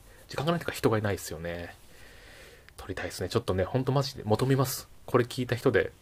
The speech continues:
映画作って、作ってもいいってなったら五分ぐらいのやつ作りたいですね。誰か来てください。ね、宮島くんもペアに応募したいと言ってるんで、まあ、あと一ヶ月ほどなんですけど、ど-、どうなんでしょうね。ちょっと進ん-、進んで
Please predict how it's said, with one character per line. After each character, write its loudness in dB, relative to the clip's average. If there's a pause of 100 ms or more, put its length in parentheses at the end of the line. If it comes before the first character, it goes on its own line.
映 8
画 10
作 4
っ 8
て、 -10 (120)
作 6
っ 4
て 2
も 4
い 4
い -4
っ -10
て -6
な -4
っ -16
た -10
ら -4
五 8
分 4
ぐ 6
ら 10
い 4
の -2
や -2
つ -14
作 0
り 0
た -4
い 0
で 0
す -12
ね。 -6 (720)
誰 4
か -8
来 -10
て 4
く -2
だ -4
さ 8
い。 2 (760)
ね、 4 (320)
宮 6
島 4
く 2
ん 6
も 4
ペ 4
ア 8
に 0
応 6
募 4
し -8
た 8
い 10
と 0
言 -4
っ -10
て 4
る 6
ん -4
で、 -10 (500)
ま 4
あ、 6
あ -10
と 6
一 4
ヶ 10
月 12
ほ 12
ど 10
な 8
ん 4
で -2
す -12
け 0
ど、 0
ど-、 2
ど 8
う 8
な 6
ん 0
で -6
し -10
ょ -2
う -10
ね。 -6
ち -8
ょ -6
っ -10
と -8
進 0
ん-、 -2
進 4
ん 2
で 8